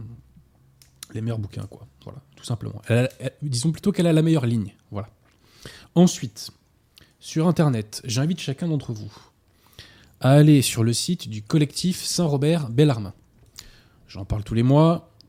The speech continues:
Vous le savez maintenant, le collectif Saint-Robert Bellarmin a écrit un excellent ouvrage que je recommande. Ça ferait un,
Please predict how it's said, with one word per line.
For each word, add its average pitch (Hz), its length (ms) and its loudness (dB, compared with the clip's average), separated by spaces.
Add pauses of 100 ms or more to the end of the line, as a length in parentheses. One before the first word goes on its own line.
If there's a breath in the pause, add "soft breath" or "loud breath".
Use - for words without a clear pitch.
(100)
Vous 120 100 -10
le 104 40 -8
savez 107 220 -4
maintenant, 143 380 4
le 123 100 4
collectif 120 380 -4
Saint-Robert 117 340 -6
Bellarmin 117 400 -6
a 113 80 -6
écrit 107 180 -12
un 104 280 -6
excellent 139 380 -2
ouvrage 131 300 0
que 110 120 -10
je 101 60 -10
recommande. 123 460 -2
Ça 120 120 -8
ferait 107 380 -8 (920 soft breath)
un, 107 320 -6